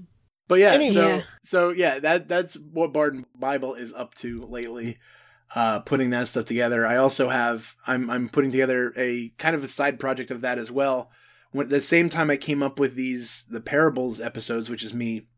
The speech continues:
Speaker 1: recounting scripture, there's another thing that I do called the Bard Project, which is biblical ar-, articulation read deliberately, because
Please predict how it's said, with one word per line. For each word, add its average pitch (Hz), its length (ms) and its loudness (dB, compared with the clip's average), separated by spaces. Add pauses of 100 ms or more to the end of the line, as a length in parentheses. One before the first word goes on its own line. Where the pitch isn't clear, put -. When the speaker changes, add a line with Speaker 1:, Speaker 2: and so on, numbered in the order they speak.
(300)
Speaker 1:
recounting 120 580 -4
scripture, 120 460 -2 (680)
there's 135 180 2
another 156 220 6
thing 151 220 2
that 135 100 2
I 131 80 2
do 123 240 -2
called 120 180 -4
the 117 80 -2
Bard 131 360 2
Project, 120 440 -6
which 117 160 -8
is 110 160 -6
biblical 120 460 -4
ar-, 120 240 -4
articulation 131 960 0
read 135 240 2
deliberately, 117 720 -2
because 123 420 -4